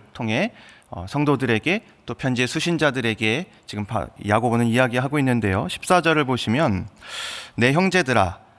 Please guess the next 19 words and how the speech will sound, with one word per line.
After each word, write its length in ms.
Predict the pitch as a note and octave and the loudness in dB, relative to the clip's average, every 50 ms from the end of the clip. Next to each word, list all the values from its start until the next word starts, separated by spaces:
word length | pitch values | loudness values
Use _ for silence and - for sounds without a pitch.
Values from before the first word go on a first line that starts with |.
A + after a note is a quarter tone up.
| _ _ | _ _
만일 380 | - G2+ G#2 A#2 C#3 D3+ D#3+ | 2 4 4 4 4 2 0
사람이 540 | D3+ - D#3 C#3 C#3 B2+ B2 B2 B2+ C3 C3 A#2 | 2 2 4 4 4 4 4 2 2 2 0 0
믿음이 340 | G2+ A2 G#2+ C3+ B2+ C3+ C#3 | 0 0 2 2 2 2 2
있노라 380 | - A#2+ A#2+ B2 B2 A#2+ A#2 A#2 | 4 4 4 4 6 6 4 4
하고 400 | A2 A#2 A2 G#2+ G#2+ C#3+ A3+ - - - - _ _ - | 2 0 -2 -2 -2 -4 -4 -6 -12 -20 -20 _ _ -2
행함이 340 | D3 D3 D3+ D3+ D3 D3+ D3 | 2 4 4 4 4 4 2
없으면 440 | C#3 - - - B2 B2+ B2+ B2+ A#2 | 0 -2 -2 0 0 2 2 2 2
무슨 400 | G#2+ C3+ C#3+ - F3+ F3 E3+ E3 | 2 2 2 2 4 4 4 4
유익이 320 | D#3 C#3+ C#3 A#2+ C3 B2 | 4 4 4 4 2 0
있으리요? 480 | A2+ - - - A#2+ F#2+ F#2+ F#2 F2 E2+ - - - - _ _ | 0 0 0 -2 0 0 2 0 0 -2 -4 -12 -20 -20 _ _
그 120 | - - | -2 0
믿음이 380 | A#2+ G2+ A2+ G#2+ A#2 G#2+ A2 G#2+ | 2 2 4 4 4 4 4 6
능히 340 | G2 A#2 C#3 D#3 E3 E3+ D#3+ | 4 4 4 4 4 2 2
자기를 460 | - - G#2+ G2 G2 F#2 G2+ B2+ D3+ - - _ _ | 0 0 0 0 0 0 0 -2 -2 -6 -14 _ _
구원하겠느냐?" 760 | - A2 A#2 A#2+ A#2 A2+ B2 A2+ G#2+ F#2+ - - - - - - _ _ _ _ _ _ - - - - - - - - - - _ _ _ _ _ - | 0 2 2 2 2 2 0 0 0 -2 -4 -6 -10 -14 -18 -20 _ _ _ _ _ _ -20 -20 -20 -20 -20 -20 -20 -20 -20 -20 _ _ _ _ _ -2
야고보는 440 | G2+ A2 B2+ E3+ F3+ G3+ G3+ G#3 - | 0 0 2 2 2 2 2 0 0
그 120 | - F3+ | 0 0
당시의 840 | - - A#2 A#2 C#3 D#3+ D3 - - D#3+ D#3+ D#3+ D#3 D#3 D#3 D#3 D#3 D3+ | 2 2 2 2 0 0 0 0 0 2 2 2 2 2 0 -2 -4 -10
성도들, 580 | D3 - E3+ F3 E3+ E3 D3 G#2 G#2+ G2+ G2+ | -10 -6 -6 -4 -2 -2 -2 -2 -4 -8 -10